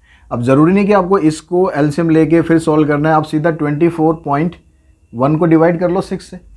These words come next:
अगर आपको लग रहा है कि ऐसे टाइम लगेगा तो सीधा क्या करो, वन को डिवाइड कर लो सिक्स से, डेसिमल लगाओ, टेन बनाओ, सिक्स वन जा सिक्स,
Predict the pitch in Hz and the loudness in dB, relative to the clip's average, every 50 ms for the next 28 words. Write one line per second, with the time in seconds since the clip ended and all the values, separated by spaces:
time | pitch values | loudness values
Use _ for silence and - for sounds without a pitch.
0 | - - _ _ _ _ _ _ _ _ _ 98 104 127 131 135 131 135 147 143 | -20 -20 _ _ _ _ _ _ _ _ _ -10 -4 0 0 0 2 2 0 0
1 | 143 143 147 151 156 156 143 139 139 - 160 143 151 147 147 147 143 143 143 147 | 0 0 2 2 2 2 2 0 -2 -4 -4 -2 -2 -2 -2 -2 -2 -2 -2 0
2 | 151 156 151 156 147 - 143 131 147 151 147 156 151 143 143 143 190 196 - _ | -2 -2 -2 -2 -4 -4 -4 -2 -2 0 0 0 0 0 0 -4 -4 -6 -10 _
3 | _ _ _ _ 113 113 123 135 139 151 170 151 147 139 139 139 131 131 135 127 | _ _ _ _ -8 -4 -4 -4 0 0 0 0 2 0 0 0 0 0 0 0
4 | 131 135 127 - 135 127 - - - 214 - _ _ _ _ _ _ - 113 123 | 0 -2 -4 -4 -8 -8 -8 -10 -14 -14 -16 _ _ _ _ _ _ -12 -10 -10
5 | 117 - 151 143 147 151 147 147 147 151 151 151 151 - _ 127 123 127 139 139 | -8 -6 -6 -4 -2 0 0 0 0 0 -2 -2 -4 -10 _ -4 -2 -2 0 -2
6 | 147 147 151 156 185 196 180 - - - 135 123 - - 131 131 131 131 139 135 | -2 -2 -4 -6 -8 -10 -18 -20 -10 -8 -8 -8 -6 -6 -4 -2 0 0 -2 -4
7 | - - 165 170 - | -4 -4 -6 -6 -6